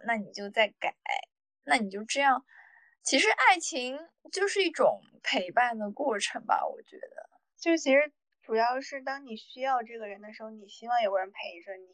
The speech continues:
Speaker 2: 但是如果你是找一个真正的人的话，你需要他的时候，可能他这时候在忙。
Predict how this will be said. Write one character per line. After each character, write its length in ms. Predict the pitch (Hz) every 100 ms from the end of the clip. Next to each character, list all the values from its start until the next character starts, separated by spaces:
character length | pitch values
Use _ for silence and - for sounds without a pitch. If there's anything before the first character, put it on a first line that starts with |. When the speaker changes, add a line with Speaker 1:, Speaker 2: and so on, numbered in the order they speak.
| _ _ _ _ _ _ _
Speaker 2:
但 140 | 269 254
是 60 |
如 160 | 247 240
果 160 | 240 233
你 160 | 196
是 160 | 214 220
找 260 | 220 185 170
一 60 |
个 320 | 190 202 185 -
真 220 | 220 220
正 140 | 226
的 120 | 214
人 260 | 185 160 175
的 180 | 190 202
话， 160 | 208 170 180 _ _ _ _ -
你 220 | 214 190
需 200 | - 226
要 200 | 233 226
他 240 | 220 220 208
的 160 | 202
时 220 | - 208
候， 240 | 208 202 202
可 180 | - 190
能 100 | 190
他 100 | 214
这 140 | 214
时 100 | 202
候 60 | 196
在 180 | 208 196
忙。 220 | 180